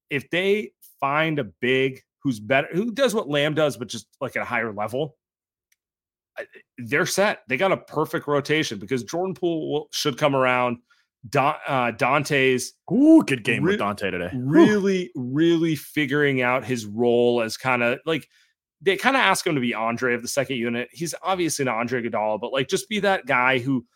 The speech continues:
Speaker 1: does a little bit of everything and settles the team down, right?
Speaker 2: Yep.
Speaker 1: Um,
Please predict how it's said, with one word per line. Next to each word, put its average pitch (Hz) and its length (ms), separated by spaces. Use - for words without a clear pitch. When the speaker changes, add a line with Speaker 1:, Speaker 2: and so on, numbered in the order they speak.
Speaker 1:
does 160 180
a 165 60
little 143 240
bit 131 100
of 127 60
everything 123 340
and 107 100
settles 110 320
the 110 60
team 101 240
down, 85 300
right? 120 220
Speaker 2:
Yep. - 280
Speaker 1:
Um, 143 560